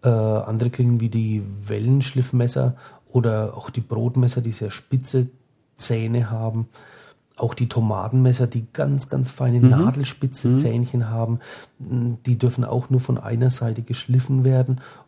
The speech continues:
Speaker 1: und durchs Polieren wird der Grat, durchs Hin- und Herknicken dann Material ermüdet und bricht dann weg. Also da gibt's,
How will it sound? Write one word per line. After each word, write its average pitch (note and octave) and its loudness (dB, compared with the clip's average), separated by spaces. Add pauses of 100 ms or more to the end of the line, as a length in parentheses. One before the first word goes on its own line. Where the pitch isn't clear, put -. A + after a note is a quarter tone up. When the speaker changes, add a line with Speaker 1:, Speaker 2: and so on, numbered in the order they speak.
(100)
Speaker 1:
und A#2+ 4 (300)
durchs B2 0
Polieren B2+ 2
wird - -4
der A#2 -2
Grat, A2 -10
durchs B2 -2
Hin- A#2+ 0
und A#2 0
Herknicken A#2 -2
dann A2+ -2 (340)
Material A2 -4
ermüdet A#2+ 2
und A#2+ -2
bricht A#2+ -6
dann A2+ -2
weg. A#2 -4 (400)
Also C3 2
da B2+ 2
gibt's, C3+ -4